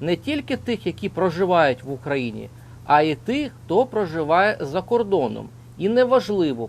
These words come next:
коли ці чоловіки виїхали. Два роки тому, п'ять років тому чи двадцять років тому. Чи були,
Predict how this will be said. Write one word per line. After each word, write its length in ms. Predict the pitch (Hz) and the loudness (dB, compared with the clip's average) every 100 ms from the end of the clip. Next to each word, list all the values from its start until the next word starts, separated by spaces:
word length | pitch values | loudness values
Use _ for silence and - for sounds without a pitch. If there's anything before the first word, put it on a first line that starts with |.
| - | -2
коли 360 | 175 202 277 | 0 0 0
ці 260 | 254 - 208 | -4 -8 -8
чоловіки 600 | - 180 170 170 175 202 | -6 -6 -4 -4 -2 -4
виїхали. 760 | 156 151 113 110 - 120 113 107 - - - - - - - - - - | -2 -4 -4 -6 -8 -6 -6 -8 -16 -20 -20 -20 -20 -20 -20 -20 -20 -12
Два 340 | 120 208 262 | 4 6 8
роки 320 | 254 240 240 | 6 4 2
тому, 360 | 220 214 196 175 | -4 -4 -4 -8
п'ять 400 | - 127 208 233 | -4 4 4 4
років 320 | 214 208 208 175 | 0 -2 -4 -10
тому 220 | 160 156 | -10 -10
чи 200 | 147 139 | -6 -4
двадцять 680 | 151 135 147 185 185 185 - | -2 2 6 6 2 -6 -6
років 400 | 143 143 139 143 120 | -2 0 0 -6 -10
тому. 260 | 151 131 110 | -6 -6 -6
Чи 200 | - 156 | -4 -4
були, 360 | 147 180 160 | 0 2 0